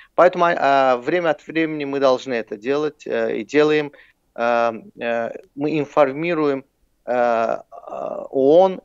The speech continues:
и, э, государства-члена о ситуации в Нагорном Карабахе, на оккупированных территориях Азербайджана.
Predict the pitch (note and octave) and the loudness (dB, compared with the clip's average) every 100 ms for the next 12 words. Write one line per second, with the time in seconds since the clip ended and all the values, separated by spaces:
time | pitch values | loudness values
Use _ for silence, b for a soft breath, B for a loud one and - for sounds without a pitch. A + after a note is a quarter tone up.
0 | _ C3+ B2 B2 A#2 - A#2 A#2 B2+ - | _ -6 -2 -2 -2 -2 -2 -2 -4 0
1 | D3 C#3+ - - D#3+ E3+ D3 B2 - - | 2 2 -2 -8 -4 -2 -2 -6 -8 0
2 | C3 B2+ - A2 A2 G2 - - - _ | 2 2 -2 -12 -10 -12 -18 -20 -20 _
3 | _ _ _ _ _ _ B2 G#2+ B2 A2 | _ _ _ _ _ _ -8 -6 -6 -6
4 | G#2 A2+ A2+ C3 C#3 A#2+ A#2+ - - B2+ | -8 -4 0 0 -2 -4 -8 -8 -12 -10
5 | A#2+ A2+ A2 - A2 B2 A2 G#2+ A2 G#2+ | -10 -12 -14 -16 -10 -6 -6 -8 -10 -6
6 | A2 A2 A2 G#2+ | -4 -2 -4 -6